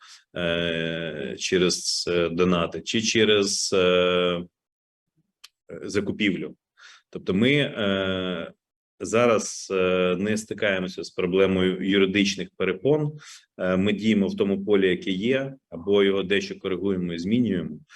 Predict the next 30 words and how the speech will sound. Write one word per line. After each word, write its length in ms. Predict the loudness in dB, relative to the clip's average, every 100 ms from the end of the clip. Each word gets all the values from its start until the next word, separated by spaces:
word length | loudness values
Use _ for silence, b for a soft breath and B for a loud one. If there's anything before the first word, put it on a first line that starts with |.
| B B -8
Е, 400 | -2 0 -2 -4
і, 140 | -2 -4
в 200 | -4 -2
принципі, 460 | 0 0 -2 -4
найбільша 420 | -4 -2 -2 -2 -2
проблема, 400 | 0 0 0 -2
як 140 | -4
ви 60 | -4
зазначили, 600 | -2 -2 -4 -4 -6 -4
це, 400 | 0 4 4 2
е, 840 | 0 0 0 2 0 0 0 -2
знайти 720 | -2 -2 -2 2 4 4 2 -10 _
і, 220 | -4 0 0 -2
е, 440 | -2 0 2 0 -2
доставити 640 | -6 -4 0 0 0 0
обладнання. 600 | 0 0 0 -2 -12 -16 _ B B B _ _
Е, 380 | -8 -4 -2 -4
як 320 | 2 2 4 2
його 160 | 0
купити, 460 | -2 0 0 2 -2
ми 220 | -2 -2
знаємо. 640 | -4 -6 -6 -10 -14 -12 -2
Як 320 | 0 2 0
отримати 540 | 0 0 0 0 0
його, 640 | 0 2 2 2 2 -2 -4
е, 340 | -4 -4 -8
безкоштовно, 920 | -4 -4 -2 -8 -8 0 0 2 0 -2
ми 200 | -4 -6
знаємо. 640 | -4 -2 -2 -4 -8 -10
І 460 | -6 -2 -2 -2